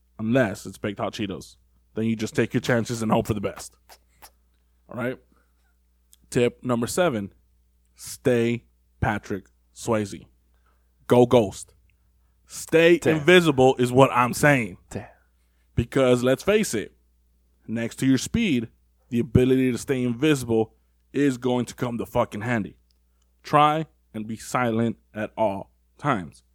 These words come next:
Speaker 1: At night, try your best to not make s'mores and, and using fires.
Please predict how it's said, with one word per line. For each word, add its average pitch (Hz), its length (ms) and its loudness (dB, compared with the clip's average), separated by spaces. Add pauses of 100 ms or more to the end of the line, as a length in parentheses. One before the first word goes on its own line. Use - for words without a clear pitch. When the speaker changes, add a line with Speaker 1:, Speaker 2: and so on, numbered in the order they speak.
(400)
Speaker 1:
At 107 160 -12
night, 120 340 -6 (540)
try 131 160 -4
your 160 100 -2
best 147 320 -2
to 120 60 -6
not 110 160 -4
make 107 320 -8
s'mores 180 920 -2 (600)
and, 117 480 -6 (100)
and 131 280 -4
using 139 260 0
fires. 98 520 -10